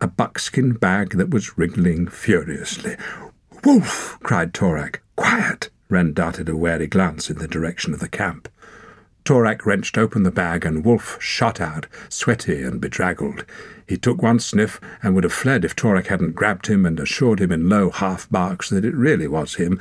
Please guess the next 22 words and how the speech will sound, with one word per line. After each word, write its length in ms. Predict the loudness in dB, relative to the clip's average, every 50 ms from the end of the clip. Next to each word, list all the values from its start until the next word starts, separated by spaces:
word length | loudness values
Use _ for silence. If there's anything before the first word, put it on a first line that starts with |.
| -2 -4 0
and 120 | 2 2 4
not 200 | 2 2 -2 -4
some 280 | -6 -6 -4 -4 -2
murderous 540 | 0 2 2 2 0 -2 -4 -4 -4 -4 0
wolverine. 640 | 2 2 2 0 0 0 0 0 0 -2 -6 -14 -20 -20 -20 -20 -20 -20 -20 -20 -20 _ _ _ _
Wolf 260 | 4 4 4 4 2
broke 260 | 2 4 4 4 4 2
into 220 | 0 2 4 4
a 60 | 4
big 320 | 4 4 4 4 2 4 4
wolf 260 | 4 4 4 2 -4
smile, 540 | -6 -6 -4 -4 -4 -4 -4 -6 -10 -12 -14 -18 _ _ _ _ _ _ _ _ 0
wagging 340 | 0 2 4 4 4 4
his 180 | 4 4 2 0
hindquarters 720 | 0 2 2 4 2 2 2 2 0 0 0 -2 -4 -6 -4
and 140 | -6 -4 0
nibble-greeting 720 | 4 4 4 6 4 4 4 4 2 2 2 0 -2 -2
Torak 380 | -2 0 2 2 2 2 0 -2 -4
rapturously 760 | -2 0 0 0 0 -4 -6 -6 -6 -6 -6 -6 -6 -6 -4
under 180 | -4 -4 -6 -6
the 140 | -8 -10 -10
chin. 480 | -8 -4 -4 -2 -2 -4 -6 -8 -10